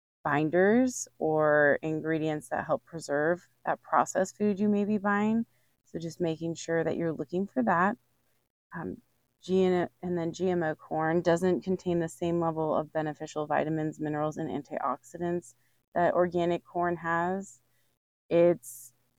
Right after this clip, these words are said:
the number one grown crop in the United States and currently the second most genetically modified ingredient in the world, and that's second to, to soy. So corn has undergone a D N A change that can now resist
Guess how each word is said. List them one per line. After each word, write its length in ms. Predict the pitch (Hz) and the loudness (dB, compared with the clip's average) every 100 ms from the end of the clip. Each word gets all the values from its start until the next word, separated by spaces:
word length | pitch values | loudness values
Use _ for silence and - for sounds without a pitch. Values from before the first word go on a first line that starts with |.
| _ _ | _ _
the 160 | - 185 | -2 2
number 420 | 190 180 180 208 | 4 4 4 2
one 320 | 185 170 170 | 2 2 0
grown 300 | 180 165 165 | 0 0 -2
crop 480 | 175 - 147 147 - _ _ - | -4 0 4 4 2 _ _ -4
in 100 | 175 | 0
the 80 | 175 | 2
United 360 | 165 160 202 | 2 0 -4
States 640 | - - 165 202 - - - _ _ | -8 -4 -2 -2 -6 -18 -20 _ _
and 200 | - 175 - _ - - | -6 -6 -6 _ -20 -2
currently 540 | 214 214 - 170 165 | 2 2 0 -2 -2
the 120 | 160 165 | -2 -6
second 480 | - 170 175 170 | -2 -2 -2 -2
most 300 | 170 165 - | -2 -2 -4
genetically 480 | - 170 160 160 165 | -6 -2 -2 -4 -6
modified 800 | 160 147 147 160 190 190 202 202 - _ _ _ | -4 -4 -4 -4 0 0 0 -4 -10 _ _ _
ingredient 560 | 202 208 190 214 214 214 | 0 0 2 2 2 2
in 120 | 214 | 2
the 80 | 214 | 0
world, 360 | 202 208 214 214 | 2 4 4 2
and 160 | 180 | -2
that's 240 | 165 - - | -4 -8 -6
second 340 | 151 - 135 | -6 -6 -14
to, 120 | - - - _ _ _ _ _ | -12 -16 -16 _ _ _ _ _
to 320 | 175 165 160 - _ | -6 -6 -8 -14 _
soy. 640 | - - - 90 - 185 - _ _ _ _ _ _ | -20 -12 -6 -6 -6 -12 -18 _ _ _ _ _ _
So 180 | - 170 | -4 -4
corn 300 | - 220 233 | 4 6 6
has 140 | 220 | 6
undergone 840 | 185 185 185 185 170 170 165 165 160 | 2 2 4 4 4 2 4 2 2
a 120 | 165 | -2
D 160 | 156 165 | -2 -2
N 120 | 165 | -2
A 120 | 160 | -2
change 380 | 156 - 156 156 | -4 -8 -10 -8
that 180 | - 143 | -4 -6
can 200 | - 175 | -6 -8
now 220 | 160 151 156 | -4 -2 -2
resist 440 | 160 143 147 - | -4 -4 -4 -6